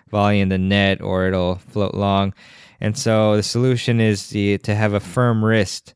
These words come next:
Um, so just don't, don't break the wrist, keep it firm, and then your volleys will be a lot stronger, um, as a result of that. So keep that in mind when you're at the net. And you don't wanna squeeze the racket so much so that your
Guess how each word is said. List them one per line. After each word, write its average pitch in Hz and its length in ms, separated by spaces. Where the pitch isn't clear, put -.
Um, 95 440
so 95 580
just 104 280
don't, 120 300
don't 117 220
break 131 220
the 120 100
wrist, 117 260
keep 117 220
it 110 100
firm, 110 560
and 101 300
then 101 140
your 101 160
volleys 101 520
will 95 120
be 95 380
a 101 60
lot 104 220
stronger, 98 920
um, 92 400
as 92 180
a 98 60
result 95 440
of 85 140
that. - 500
So - 160
keep 107 280
that 107 160
in 101 120
mind 98 300
when 95 160
you're 92 220
at 90 200
the - 80
net. 90 300
And 98 100
you 113 80
don't 123 140
wanna 117 160
squeeze 110 420
the 101 80
racket 101 480
so - 320
much 95 200
so - 160
that 95 180
your 90 340